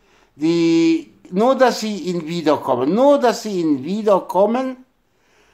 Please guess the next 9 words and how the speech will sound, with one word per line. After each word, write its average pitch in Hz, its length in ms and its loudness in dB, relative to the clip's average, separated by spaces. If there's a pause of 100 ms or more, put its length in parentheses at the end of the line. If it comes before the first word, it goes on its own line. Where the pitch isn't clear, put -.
(100)
dass 135 200 -8
sie 165 160 -2
wieder 202 300 2
kommen 226 420 0
und 190 200 2
haben 180 300 0
Spaß, 214 640 -2 (380)
sagen: 175 260 0 (240)
„Hey, 269 500 6